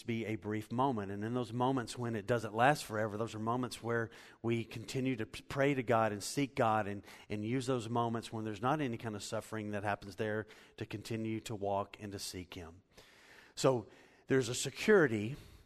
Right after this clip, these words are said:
to our faith and our salvation that is very beautiful and very unique.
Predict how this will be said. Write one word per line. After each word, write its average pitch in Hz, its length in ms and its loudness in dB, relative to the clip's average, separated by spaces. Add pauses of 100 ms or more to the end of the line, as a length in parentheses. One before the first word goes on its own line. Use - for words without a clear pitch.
(300)
to 131 160 4
our 135 120 12
faith 160 460 8
and 165 80 4
our 156 140 6
salvation 117 800 2
that 110 120 -2
is 110 120 -4
very 113 400 0
beautiful 110 600 -4
and 101 180 -8
very 98 260 -4
unique. 95 540 -8